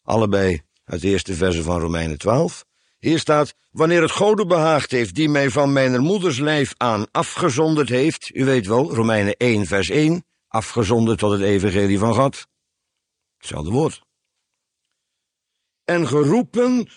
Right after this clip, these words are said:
door zijn genade," dan zeggen we, "Ja, toen op de weg naar Damascus, door zijn genade geroepen, en toen werd Paulus bekeerd." Dan zeg ik, "Nee, door zijn genade geroepen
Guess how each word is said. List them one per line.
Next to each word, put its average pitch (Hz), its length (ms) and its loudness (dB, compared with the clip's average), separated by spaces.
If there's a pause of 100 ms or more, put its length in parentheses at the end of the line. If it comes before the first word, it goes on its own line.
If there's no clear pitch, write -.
door 165 400 0
zijn 180 420 0
genade," 175 880 0
dan 165 140 -2
zeggen 147 300 0
we, 143 60 0
"Ja, 156 320 2
toen 131 220 0
op - 160 -2
de 127 120 0
weg 117 200 0
naar 107 140 0
Damascus, 113 720 -2 (200)
door 113 200 0
zijn 110 200 2
genade 107 440 2
geroepen, 101 420 0
en 98 80 0
toen 98 120 -2
werd 95 140 0
Paulus 87 340 0
bekeerd." 151 500 -2 (280)
Dan - 120 -4
zeg 113 160 0
ik, 113 120 -4
"Nee, 165 640 0 (580)
door 156 260 2
zijn 147 260 0
genade 165 580 2
geroepen 151 760 0